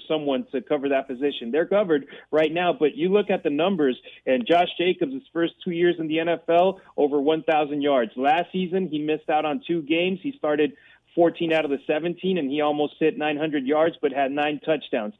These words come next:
That's very positive. You know that he can do damage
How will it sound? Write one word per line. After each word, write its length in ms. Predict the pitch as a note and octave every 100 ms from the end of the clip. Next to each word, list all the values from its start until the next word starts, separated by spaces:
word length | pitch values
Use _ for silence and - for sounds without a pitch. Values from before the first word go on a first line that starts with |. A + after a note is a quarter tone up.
| _ _
That's 360 | B2 C3 D#3 D#3+ C#3+
very 400 | C#3 D#3 D#3+ C#3
positive. 500 | - C#3+ D3+ B2+ A#2+
You 100 | C3+
know 280 | C3 D#3+
that 160 | D3+ B2 -
he 180 | D#3
can 280 | D3 C#3+ B2+ - - _ -
do 140 | E3
damage 480 | C3+ D3+ D#3+ B2+